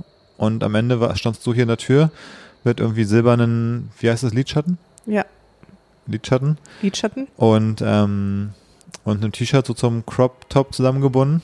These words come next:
Speaker 1: mit Hell was boring.
Speaker 2: Ich lieb dieses Shirt,
Speaker 1: Ja.
Speaker 2: ne?
Speaker 1: <laughs>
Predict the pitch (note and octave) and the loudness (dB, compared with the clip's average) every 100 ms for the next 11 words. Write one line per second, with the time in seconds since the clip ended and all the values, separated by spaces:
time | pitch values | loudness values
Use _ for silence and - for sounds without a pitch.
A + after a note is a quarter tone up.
0 | C3+ A2+ B2 - - F#2+ A2+ A2 G#2+ G#2 | 0 -2 -2 -14 -16 -4 0 2 2 2
1 | G#2+ B2+ D#3 D#3+ - G3 - - - A3 | 4 4 2 -2 -8 -8 -10 -20 -20 -10
2 | A3+ A#3+ - G#3 - G3+ - C3 C3 - | -4 -4 -2 -4 0 2 4 6 4 2
3 | - B2+ | -4 -6